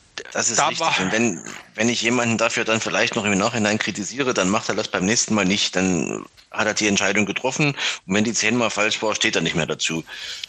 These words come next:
Speaker 1: Ja, er kriegt ja dann eigentlich noch ein paar auf den Deckel. Nein, ich fänd's auch schade, aber ich, so wie ich die Schiedsrichtergilde einschätze und wie ich das so von, von früher her kenne, gehe ich mal davon aus, hat er da,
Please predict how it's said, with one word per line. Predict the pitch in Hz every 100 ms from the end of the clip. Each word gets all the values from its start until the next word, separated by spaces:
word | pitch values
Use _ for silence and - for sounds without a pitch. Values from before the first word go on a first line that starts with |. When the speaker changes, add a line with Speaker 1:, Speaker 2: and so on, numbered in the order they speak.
| - - -
Speaker 1:
Ja, | -
er | 95
kriegt | 98 110 -
ja | 101
dann | 98
eigentlich | 80 107 107
noch | 101
ein | 98
paar | 98
auf |
den | 92
Deckel. | 92 92
Nein, | 123 151
ich | -
fänd's | 139 147
auch | 139 147
schade, | 139 143 120
aber | 113
ich, | 143 - -
so | 139
wie | 147
ich | 147
die | 131
Schiedsrichtergilde | 139 139 - 117 127 131
einschätze | 87 123 120 110 113 110 104 - - - -
und | 98 90
wie |
ich | 110
das | 107 -
so | 107
von, | 95 95 90
von | 104 95
früher | 120 107
her | 95
kenne, | 95 107 104 98 - - - - -
gehe |
ich | 127
mal | 107
davon | 92 - 58
aus, | 85 -
hat | 87
er | 85
da, | 80 80